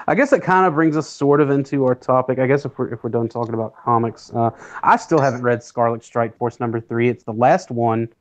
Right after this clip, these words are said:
of the, the canceled book. And, like, I'm no fan of Sitterson,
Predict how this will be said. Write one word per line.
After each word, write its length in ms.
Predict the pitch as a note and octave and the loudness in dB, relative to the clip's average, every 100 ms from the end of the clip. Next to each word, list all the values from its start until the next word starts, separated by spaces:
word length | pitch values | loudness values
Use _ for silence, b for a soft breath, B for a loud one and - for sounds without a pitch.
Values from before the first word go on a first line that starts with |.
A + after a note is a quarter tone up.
| _ _ _ _ | _ _ _ _
of 220 | B2 A2 | -2 0
the, 320 | A2+ A2+ A2 A2 | 2 2 2 -2
the 100 | B2 | -10
canceled 460 | - B2 B2 B2 A2+ | -2 -2 -2 -8 -2
book. 320 | A2 G#2+ _ _ _ _ _ _ | -2 -2 _ _ _ _ _ _
And, 480 | - A2 A2 A2 A2+ _ | -2 0 0 -2 -6 _
like, 160 | C3 B2 | -4 2
I'm 460 | D#3 F#3 F3 D#3+ | 2 4 6 6
no 260 | D#3 D#3 D#3+ | 6 4 2
fan 360 | - C3+ C3+ C3 | 2 2 2 0
of 1120 | _ _ _ _ _ _ _ _ _ _ B2 | _ _ _ _ _ _ _ _ _ _ -8
Sitterson, 680 | - A#2+ A#2 A#2+ C3 B2 | -4 -2 -2 -2 -2 -2